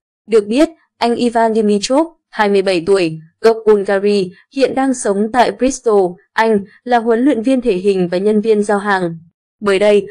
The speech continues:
một đoạn video ghi lại hình ảnh anh Ivan Dimitrov dùng chìa khóa khắc dòng chữ Ivan cộng Heli hai mươi ba lên tường của đấu trường La Mã đã được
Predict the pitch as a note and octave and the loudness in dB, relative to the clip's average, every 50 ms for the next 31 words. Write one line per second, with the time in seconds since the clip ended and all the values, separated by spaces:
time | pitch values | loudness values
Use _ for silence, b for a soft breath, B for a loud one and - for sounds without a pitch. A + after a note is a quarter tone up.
0 | B B B - B3 B3 A3+ A#3+ A#3 G#3+ A3 A3+ G#3+ C4+ C#4 C4 C#4 C4 C4 C4 | B B B 0 0 0 2 4 2 2 0 -2 0 0 0 2 2 2 4 2
1 | B3+ B3 B3 C4 C4 B3+ B3+ G#3 G3+ G3+ G#3+ G3 - - G#3 G3 F3+ E3+ E3+ A3 | 2 0 0 -2 0 0 0 -2 0 0 -2 -2 0 -2 -2 -2 -2 -4 -4 -4
2 | A3+ G#3+ G#3+ A3 G#3+ A3+ A3 G#3+ G#3+ G#3 G#3 G#3+ G#3 G#3 G#3+ G#3 G3+ - D4 D4+ | -4 -2 -2 -2 -2 0 0 0 0 0 0 0 0 0 0 -2 -2 -2 -2 -4
3 | D4 D#4 - B3 A3 G3+ F#3+ F#3 - G#3+ G3 G3 - F#3 F3+ F3+ B3 C#4+ D#4 - | -4 -4 -4 -2 -2 -2 -2 -2 -2 -2 -2 -2 -4 -6 -6 -4 -4 -4 -4 -4
4 | - - - G#3+ F#3+ F3+ F3+ - A3+ - A3 A3+ G#3 G#3+ G#3 G#3 G3 F#3+ F#3+ G#3+ | -6 -6 -4 -2 -2 -2 -4 -6 -6 -4 -2 -2 -2 -2 0 -2 -2 -2 -2 -2
5 | G#3 - - F#3 G3+ A3 G#3+ G#3 G#3 G#3 G3+ G3+ G3 G#3+ G#3 G3 F#3+ F3+ G3+ G3+ | -2 -2 -4 -8 -4 -2 -2 0 0 0 -2 -2 -2 -2 0 0 0 2 2 2
6 | G#3 G3 F3+ F3+ _ _ _ _ _ _ - G#3 G3 G3 - G3+ F#3+ F#3 F#3 F3+ | 2 0 -4 -8 _ _ _ _ _ _ -2 -2 -2 2 2 2 2 2 0 -2
7 | F#3 F3+ F#3 F#3 F#3+ F#3+ C4+ A#3+ G3 F#3+ G3 G3+ G3+ G3+ F3+ G#3 C4 C4+ A#3+ A3+ | -2 -2 0 -2 -2 -2 -2 -4 -2 -2 -2 -2 -2 -2 -2 0 -2 -2 -2 -2
8 | G#3+ B3+ C#4+ | -2 0 -2